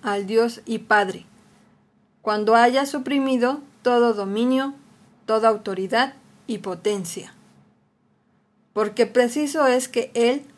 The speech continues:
reine hasta que haya puesto a todos sus enemigos por debajo de sus pies. Y el postrer enemigo que será destruido es la muerte.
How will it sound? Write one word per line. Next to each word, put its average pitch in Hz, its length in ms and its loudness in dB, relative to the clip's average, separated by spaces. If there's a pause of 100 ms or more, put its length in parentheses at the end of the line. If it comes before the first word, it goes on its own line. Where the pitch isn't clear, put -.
(200)
reine 254 440 2
hasta 277 320 -2
que 208 140 -2
haya 208 400 0
puesto 220 540 -2
a 208 160 -6
todos 254 360 0
sus 247 200 -10
enemigos 202 680 -6
por 202 280 -4
debajo 190 480 -6
de 190 100 -10
sus 196 220 -12
pies. 277 420 -4 (1500)
Y 208 100 -6
el 202 120 -2
postrer 208 560 0
enemigo 269 680 2 (260)
que 202 140 0
será 208 360 0
destruido 240 720 0 (480)
es 247 240 2
la 214 160 -2
muerte. 196 500 -8